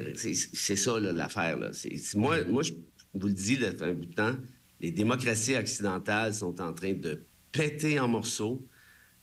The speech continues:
Speaker 1: Deux mille vingt-quatre, deux mille vingt-cinq, deux mille vingt-six vont être des années très importantes. Puis permets-moi de faire une petite boucle, si tu veux, avec la Russie.
Speaker 2: Et on termine.
Speaker 1: T'as-tu remarqué,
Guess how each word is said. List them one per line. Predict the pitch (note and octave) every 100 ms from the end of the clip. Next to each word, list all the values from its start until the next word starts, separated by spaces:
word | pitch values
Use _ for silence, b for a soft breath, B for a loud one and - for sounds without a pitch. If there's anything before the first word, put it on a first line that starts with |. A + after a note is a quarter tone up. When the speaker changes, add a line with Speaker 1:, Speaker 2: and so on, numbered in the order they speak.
| _
Speaker 1:
Deux | A#2 C3
mille | D3+ C3+
vingt-quatre, | C3 A#2+ B2 A#2+ A#2+
deux | G#2
mille | G#2 G#2+
vingt-cinq, | G#2 G2 G2 G#2+ G#2+ G2
deux | G#2
mille | A2+ G#2+
vingt-six | G2+ F2 - G2+ G#2 G#2 - -
vont | E2+ E2+ E2
être | F#2 G2 D#2
des | E2 D#2+ E2
années | F2 F2 F#2+ F#2+ F2+ - - - _ - - -
très | - E2+ A#2 C3
importantes. | A#2+ A2+ G#2 - G#2 B2 C#3 B B B -
Puis | -
permets-moi | A#2+ B2 B2+ C#3+
de |
faire | C3 A#2+ G#2+
une | G2+
petite | - - A2
boucle, | G#2 C3 C3+
si | -
tu | - G2+
veux, | A2
avec | A2+ F2+ G2
la | G#2+ G2+
Russie. | F#2 - B2+ C3+ - -
Speaker 2:
Et |
on | C3
termine. | B2 A#2+ A#2+
Speaker 1:
T'as-tu | D#3+
remarqué, | E3+ - - F#3 F#3